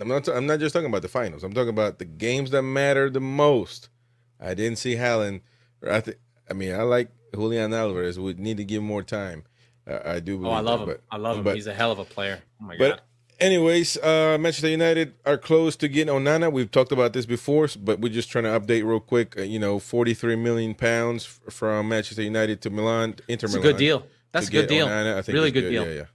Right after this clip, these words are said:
Speaker 1: It's, it's pretty good. And so
Speaker 2: If
Speaker 1: they're,
Speaker 2: you,
Speaker 1: they're
Speaker 2: especially
Speaker 1: more
Speaker 2: when
Speaker 1: than
Speaker 2: you put
Speaker 1: likely.
Speaker 2: into context, five
Speaker 1: Twenty-seven years
Speaker 2: years
Speaker 1: old.
Speaker 2: ago, five years ago, Liverpool played seventy million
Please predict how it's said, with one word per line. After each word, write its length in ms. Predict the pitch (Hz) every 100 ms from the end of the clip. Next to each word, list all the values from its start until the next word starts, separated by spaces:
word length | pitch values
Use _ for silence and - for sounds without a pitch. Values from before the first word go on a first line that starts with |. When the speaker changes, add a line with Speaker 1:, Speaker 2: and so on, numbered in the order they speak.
| _
Speaker 1:
It's, 220 | 73 82 -
it's 200 | 87 -
pretty 200 | 95 85
good. 260 | 90 92
And 160 | 85 85
so 200 | 90 78
Speaker 2:
If 60 | - - _ -
Speaker 1:
they're, 140 | -
Speaker 2:
you, 100 | 151
Speaker 1:
they're 180 | 139 175
Speaker 2:
especially 380 | 147 - 180 185
Speaker 1:
more 40 | 175
Speaker 2:
when 80 |
Speaker 1:
than 100 | 156
Speaker 2:
you 0 |
put 120 | 127 160
Speaker 1:
likely. 100 | 147
Speaker 2:
into 140 | 135
context, 640 | - 156 156 151 135 - - _ _ _ _ _ _ -
five 80 | 156
Speaker 1:
Twenty-seven 320 | 156 120 101
years 180 | 151 160
Speaker 2:
years 80 | 147
Speaker 1:
old. 80 |
Speaker 2:
ago, 440 | 123 113 113 113 - _ _ _ _ _ _ _ _ _ _ _ _
five 340 | - 143 147 120
years 340 | 127 160 151
ago, 560 | 131 117 113 113 110 - _ -
Liverpool 600 | 127 160 151 - 135 120
played 600 | - 131 127 127 123 - _ _ _
seventy 680 | - - - 151 151 151 135
million 560 | 120 120 117 113 110